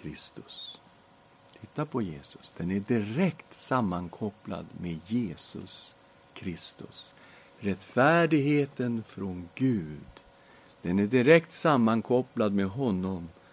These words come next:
som kom från Gud till den här världen och offrade sitt liv för vår skull.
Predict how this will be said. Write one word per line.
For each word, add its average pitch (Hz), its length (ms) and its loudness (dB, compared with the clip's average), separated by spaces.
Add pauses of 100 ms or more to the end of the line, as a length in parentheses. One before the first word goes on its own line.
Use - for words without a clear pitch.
(260)
som 98 280 0
kom 180 720 4 (380)
från 143 680 4 (380)
Gud 98 580 4 (460)
till 95 180 -2
den 90 120 0
här 110 240 0
världen 104 680 0 (420)
och 92 180 -6
offrade 98 640 -2
sitt - 280 -10
liv 87 360 -4 (480)
för - 120 -10
vår 80 260 -8
skull. - 400 -14